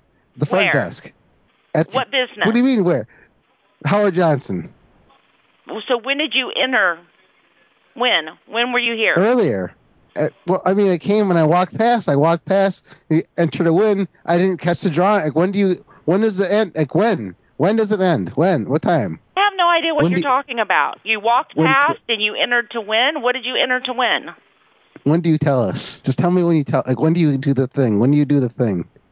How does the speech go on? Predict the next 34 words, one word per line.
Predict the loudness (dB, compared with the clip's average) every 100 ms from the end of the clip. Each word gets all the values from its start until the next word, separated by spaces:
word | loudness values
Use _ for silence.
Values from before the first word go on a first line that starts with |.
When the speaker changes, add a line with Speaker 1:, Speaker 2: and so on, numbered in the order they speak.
| _ -4
Speaker 2:
I | -2
don't | 0
know. | 0
Maybe | 0 -2 -4
when | -4 -4
you | -2
figure | -2 0 0
it | 2
out. | 2 0 -4 -16 _ _ _ _ _ _ _ _ _ -2
Speaker 1:
I | 0
didn't | 0 -2
fi-, | -4 -2
look. | -2 0
I | 0
entered. | 2 0 2 0 2
I | 2
put | 2 0
all | 2
my | 2
information | 2 0 2 2 0 0 0
down. | 2
I'm, | 4 2 2 0
I'm | -2
following | 0 0 2 2 2
the |
rules. | 4 4 4 2 2
You're | 0
the |
one | 2 2
that's | 0
changing | 0 2 2 2
them. | 2 0 -2 _ _ _
Speaker 2:
What | -6 -2 0
rules? | 0 -2 -4